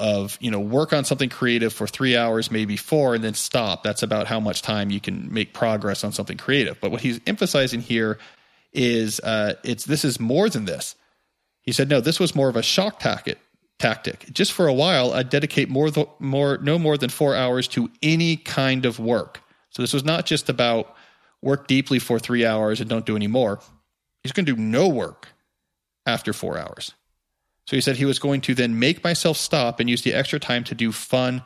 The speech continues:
things instead. Not that I expected them to feel fun. I expected to find it seriously uncomfortable to walk away from work like this. And reader, it was. Yeah, he then goes on to, uh,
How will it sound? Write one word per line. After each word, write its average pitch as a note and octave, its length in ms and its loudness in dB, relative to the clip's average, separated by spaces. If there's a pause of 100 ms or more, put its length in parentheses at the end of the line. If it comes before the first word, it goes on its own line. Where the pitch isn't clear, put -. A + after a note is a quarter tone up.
(340)
things A2 420 0
instead. A2+ 760 -2 (880)
Not A#2+ 120 -2
that C3 100 2
I B2 60 6
expected B2 320 2
them A#2 120 2
to A2 80 0
feel A2 220 0
fun. F#3 340 2
I B2+ 120 2
expected C3 360 0
to B2 80 0
find A#2 260 0
it - 120 -2
seriously C#3 560 0
uncomfortable C3+ 760 0
to B2+ 140 -4
walk A2+ 320 0
away A2 180 2
from G#2 200 -4
work C#3 240 -2
like A2+ 140 0
this. A2+ 260 -2 (420)
And A2 260 -6
reader, C#3+ 420 2 (380)
it A#2 240 2 (300)
was. G#2+ 680 0 (840)
Yeah, A#2 240 0
he C3+ 100 0
then D3+ 160 2
goes C#3 200 4
on B2+ 240 2
to, A2 300 0
uh, G2+ 120 2